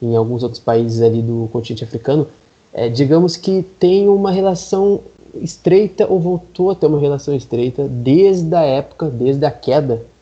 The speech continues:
né, e dissolvimento da União Soviética. Então, se tem ali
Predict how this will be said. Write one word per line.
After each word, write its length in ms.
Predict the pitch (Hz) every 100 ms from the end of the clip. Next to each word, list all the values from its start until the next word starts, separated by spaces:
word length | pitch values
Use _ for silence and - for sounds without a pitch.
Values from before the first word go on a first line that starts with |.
| _
né, 160 | 113 120
e 40 |
dissolvimento 600 | 113 143 120 123 120 123
da 80 | 139
União 240 | 127 123 120
Soviética. 640 | 131 143 139 117 - - _ _ -
Então, 420 | 113 - 127 - - _ _
se 200 | - 127
tem 280 | - 143 156
ali 300 | 123 135